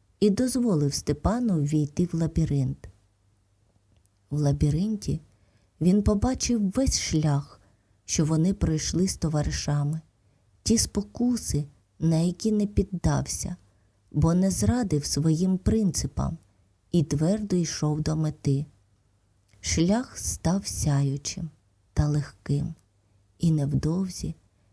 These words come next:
він опинився у чарівній кришталевій залі,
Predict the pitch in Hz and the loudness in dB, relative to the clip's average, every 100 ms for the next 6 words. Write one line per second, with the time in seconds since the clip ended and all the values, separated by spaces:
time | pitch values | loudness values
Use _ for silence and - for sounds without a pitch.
0 | _ - 240 269 254 240 220 254 240 - | _ 0 2 2 0 0 2 0 -4 -4
1 | 214 - 180 - 170 165 202 240 233 214 | -6 -2 -2 0 0 0 0 0 0 -2
2 | 190 190 - 165 165 165 180 180 170 165 | -4 -4 -4 -2 0 2 0 0 -2 -2
3 | 165 160 156 143 | 0 0 0 -2